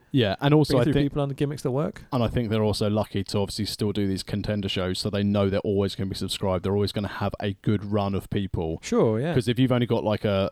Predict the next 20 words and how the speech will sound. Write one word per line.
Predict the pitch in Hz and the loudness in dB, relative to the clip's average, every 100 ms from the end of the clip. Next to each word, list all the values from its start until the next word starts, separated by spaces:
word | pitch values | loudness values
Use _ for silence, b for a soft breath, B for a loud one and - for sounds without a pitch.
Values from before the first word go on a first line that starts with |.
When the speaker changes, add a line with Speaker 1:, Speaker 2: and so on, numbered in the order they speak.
| - | -4
Speaker 1:
six | - 120 | -4 -4
place | - 107 - | -2 -2 -2
on | 95 | -4
a | |
card | - 120 80 78 - | -2 -2 0 -4 -6
and | 98 | -6
you've | 98 | -6
got | - | -6
hundreds | - 107 98 92 | -4 -2 -2 -4
of | 95 | -4
people | - 95 92 | -2 -2 -2
applying | - 98 92 | -2 0 0
every | 87 90 | -2 -2
time, | 104 87 82 - _ _ _ _ _ _ - | -2 -2 -4 -8 _ _ _ _ _ _ -8
you're | 101 98 | -4 0
Speaker 2:
Yeah. | 107 | 0
Speaker 1:
gonna | 101 98 | 0 -2
find | - 101 92 | -4 -2 -2
good | 95 87 | -2 -4
people. | 87 78 82 | -4 -4 -6